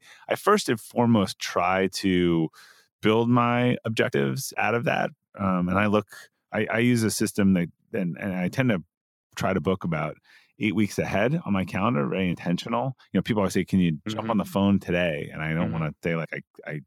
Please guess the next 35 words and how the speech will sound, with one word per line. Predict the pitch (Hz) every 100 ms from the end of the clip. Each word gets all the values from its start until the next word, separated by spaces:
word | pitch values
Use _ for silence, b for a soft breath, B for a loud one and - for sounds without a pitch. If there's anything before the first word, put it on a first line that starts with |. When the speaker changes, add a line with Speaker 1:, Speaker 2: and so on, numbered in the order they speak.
| _
Speaker 1:
kinda | - 90
have | 80 73
the |
next | 78 80 78 -
eight | 73
weeks | 69 -
played | _ 80 73
out, | 113 -
but | -
that's | 117 -
what | 107
I | 92
found | - 98 98 85 b b b b b
as | 95 90
I've | 101
looked | 107 -
at | 95
mentors | 101 107 160 247
and | 156
what | 101
the | 90
hi-, | 90
m-, | - 101 98 101 92
what, | 98 87
what, | 101 90
what | 95 -
some | 98
of | 90
the, | 87 85 82 - _ _
you | 101
know, | 90
most | 85 82
successful | 80 - 80 - 80
people | 92 82 80
do. | 73 85 78